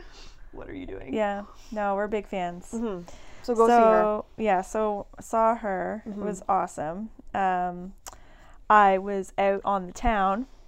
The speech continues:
Speaker 2: which
Speaker 1: Yes.
Speaker 2: I never go out, actually. I rarely, rarely go out.
Speaker 1: Yeah.
Speaker 2: But this,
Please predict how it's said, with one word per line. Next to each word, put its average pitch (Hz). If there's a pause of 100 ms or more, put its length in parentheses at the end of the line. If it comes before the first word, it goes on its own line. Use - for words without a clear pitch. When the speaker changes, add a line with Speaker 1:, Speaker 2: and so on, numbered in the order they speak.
(220)
Speaker 2:
which 233
Speaker 1:
Yes. 185
Speaker 2:
I 240
never 262
go 214
out, 185
actually. 180
I 190
rarely, 180
rarely 165
go -
out. -
Speaker 1:
Yeah. -
Speaker 2:
But -
this, -